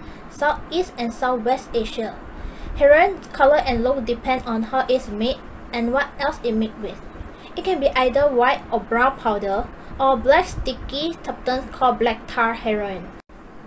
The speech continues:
Heroin use and overdose deaths has dramatically increased over the last decade. This is because many people start using heroin to deal with anxieties, worries, and overcome mental health issues such as depressions,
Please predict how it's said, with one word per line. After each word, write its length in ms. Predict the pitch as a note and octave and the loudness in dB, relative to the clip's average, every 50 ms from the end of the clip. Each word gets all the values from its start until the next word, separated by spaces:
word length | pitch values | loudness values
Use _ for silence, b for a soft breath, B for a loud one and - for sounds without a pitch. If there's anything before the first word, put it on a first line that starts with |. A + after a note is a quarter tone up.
| - - B B B B B B B | -20 -20 B B B B B B B
Heroin 460 | D4 C#4+ D4 D4+ D#4+ E4+ E4+ C#4 B3+ | 2 4 4 4 4 2 0 -2 0
use 200 | D#4 F#4 F#4 - - | 0 0 0 0 -2
and 160 | C4+ A#3+ - | -4 -2 2
overdose 680 | A#3+ A#3+ B3 B3+ B3+ A3 - - A#3 A#3+ C4+ - - - A3+ | 2 4 6 6 4 2 0 0 0 0 0 0 -2 -8 -6
deaths 340 | G#3 A3+ A#3+ C4 - - - - - | -2 0 0 0 -2 -4 -10 -6 -6
has 120 | B3 A#3+ - | -6 -6 -2
dramatically 840 | A3 A#3+ C4 C4+ C#4 D4+ D4 - - - - - D4 D4 D4+ D4+ - | 2 4 4 4 4 2 -2 -4 -10 -10 0 0 0 2 2 -2 -2
increased 380 | C#4 C4+ - - G3+ G3+ - | -4 -2 0 -2 -2 -2 0
over 240 | - B3+ B3+ B3+ B3+ | 0 2 4 4 2
the 160 | A#3 G#3+ G#3+ | 2 0 -2
last 300 | G#3 G#3+ A3 A#3 A3+ - | 0 0 -2 -2 -4 -6
decade. 340 | G#3 G#3 - - - G#3 - - - - B B B B B B B B | -6 -6 -6 -4 -4 -4 -6 -6 -10 -14 B B B B B B B B
This 160 | - F4+ G4+ G#4 | 0 2 2 2
is 80 | G4 - - | 0 0 -2
because 400 | D#4+ - - - D4+ D4 D4+ - | -6 -8 -4 -2 0 0 0 -2
many 240 | C#4+ C#4+ D4 D#4+ D#4+ | -2 -2 -2 -2 -4
people 380 | - D#4 D4 - - C#4+ D4 | -6 -8 -6 -2 -2 -2 -2
start 400 | D4 - - - C#4+ - B3 A3 | -2 -6 -4 -4 -4 -4 -4 -4
using 320 | B3+ B3+ A#3+ A3+ C#4 D4 D#4 | -4 -4 -2 -2 -2 -2 -2
heroin 480 | - - C4 B3 C4 C#4 D#4 E4+ - - | -2 -2 0 2 2 0 0 -2 -4 -4
to 140 | - C4 | -4 -4
deal 340 | A3 - A#3 A#3+ B3+ C#4+ C#4+ | -2 2 4 6 8 8 6
with 240 | B3+ A#3+ B3 A3 - B B B B - | 6 4 0 0 -2 B B B B -2
anxieties, 800 | A#3+ A3+ A3 A3 A3 G#3+ G#3+ G#3+ - - A#3+ B3+ D4+ D#4+ - - B B B B B B - | 0 0 2 2 2 2 0 -2 -6 -6 -4 -4 -4 -4 -6 -10 B B B B B B -2
worries, 600 | A#3+ A#3+ A#3+ B3 B3 C4+ C#4+ D#4 F#4 F#4 - - - - B B B B B B | 2 2 4 4 4 4 4 2 0 0 -2 -8 -16 -14 B B B B B B
and 180 | - B3+ A#3+ - | -6 -4 0 2
overcome 480 | C4+ C#4 D4+ D4+ - - E4 D#4+ D#4+ | 4 4 4 2 2 0 0 0 0
mental 320 | D4+ C#4 C4+ C#4 - D4+ D4 | 0 -2 -4 -2 -2 -2 -2
health 320 | C#4+ - D4 C#4+ C#4+ - | 0 0 -2 -2 -2 -2
issues 360 | C4 A#3+ A3+ - C4+ C4+ C#4 | -6 -6 -6 0 0 0 0
such 260 | - - C#4+ C4+ - | 0 -2 -4 -4 -4
as 300 | - C4 A#3+ A3+ - - - - - A3 | -4 -4 -4 -4 -8 -12 -14 -12 -12 -10
depressions, 1000 | A3 A#3 A3+ - - - - - B3 A#3+ A#3+ A#3+ - - B3+ C4 D4 B3+ - - | -8 -8 -10 -10 -14 -10 -4 2 2 2 2 2 -2 -4 -2 -2 -2 -2 -4 -10